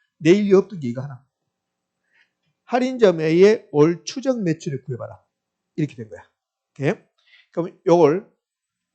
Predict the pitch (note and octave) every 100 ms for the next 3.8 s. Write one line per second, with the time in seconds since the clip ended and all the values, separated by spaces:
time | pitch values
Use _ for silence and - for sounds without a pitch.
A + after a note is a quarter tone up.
0 | _ - D3 F3 - D#3 B2 - F#3 F#3+
1 | C3 B2 _ - E3+ C3 A#2 C#3+ A3+ _
2 | _ _ _ _ _ F#3+ F#3+ E3+ F3+ F3
3 | E3 D3+ - C3 A2+ C#3 C#3 _